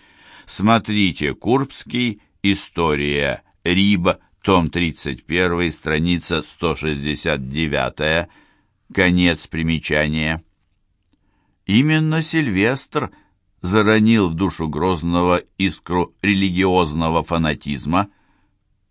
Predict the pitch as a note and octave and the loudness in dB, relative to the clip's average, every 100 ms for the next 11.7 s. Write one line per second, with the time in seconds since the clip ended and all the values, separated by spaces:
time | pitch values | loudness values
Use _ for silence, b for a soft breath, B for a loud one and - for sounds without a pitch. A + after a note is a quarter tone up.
0 | _ F2+ F#2 F2+ - F2 G#2+ G#2 - F2+ | _ 0 2 2 0 0 0 0 -2 -4
1 | - F2 E2+ D#2+ C#2+ F#2 G2 F#2 E2 - | -2 -2 0 0 -2 -2 0 0 -2 -4
2 | b b b - E2 G2 F#2+ G2 G2 F#2 | b b b -4 2 4 4 6 4 2
3 | G#2 G#2+ G#2 F2 - C2 C#2 D2 - D#2 | 0 0 0 -2 -4 -6 -4 -6 -2 -2
4 | D2 - C#2+ C2+ C2 C2 C2+ F#2 F#2+ F2+ | -2 -4 -6 -6 -8 -8 -2 0 2 2
5 | - b b b G2 G#2 G2+ - G2 G2 | -2 b b b -4 -2 -2 0 0 0
6 | A2+ A2 G#2 G#2 F2+ F2 G#2 G2+ F2+ F2+ | 0 2 2 0 0 0 2 2 2 -2
7 | - F#2 C#2+ E2+ G2 F2 A2 - E2 D2 | -4 -4 0 0 0 0 0 0 -2 -2
8 | D#2+ D2 C#2+ B1 B1 C#2+ F#2+ F2 E2+ D#2+ | -2 -2 -4 -6 -6 -4 -2 0 0 -2
9 | C3 b b b F2+ F#2 G2 G2 E2 F#2 | -4 b b b -2 2 2 2 -2 -2
10 | F#2 F#2+ D#2+ - G1+ G1+ _ _ _ _ | 0 2 0 -4 -14 -14 _ _ _ _
11 | _ _ - - A#2 C#3+ C3+ | _ _ -8 0 2 2 -2